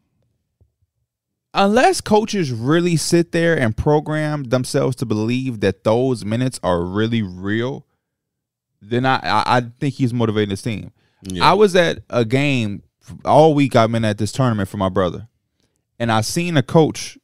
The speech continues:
Speaker 1: from my brother's other team, uh, the team that they were beating. They were beating the hell out of this one team,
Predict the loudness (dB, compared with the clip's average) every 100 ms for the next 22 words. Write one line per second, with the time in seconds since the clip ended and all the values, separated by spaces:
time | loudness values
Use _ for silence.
0 | _ _ _ -2 -2 0 -6 -4 -2 2
1 | 2 2 -2 -4 -2 -2 -4 -8 -2 0
2 | 0 -2 _ -8 -4 -4 0 0 0 0
3 | -4 -4 -14 _ _ -8 -6 -4 -2 -2
4 | -2 -2 -4 -6 -10 -12 -14 -18 -20